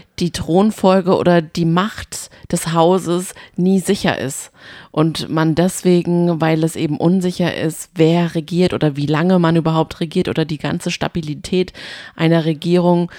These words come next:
so unsicher ist, dass man das eben mit Schwertern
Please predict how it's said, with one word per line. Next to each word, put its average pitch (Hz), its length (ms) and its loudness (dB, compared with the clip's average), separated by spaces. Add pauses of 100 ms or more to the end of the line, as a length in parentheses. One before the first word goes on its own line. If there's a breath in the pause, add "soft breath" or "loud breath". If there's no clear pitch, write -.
(140)
so 185 300 4
unsicher 180 480 0
ist, - 220 -4
dass 170 120 -4
man 156 200 0
das 156 180 -4
eben 156 300 -2
mit 156 160 -2
Schwertern 151 560 -8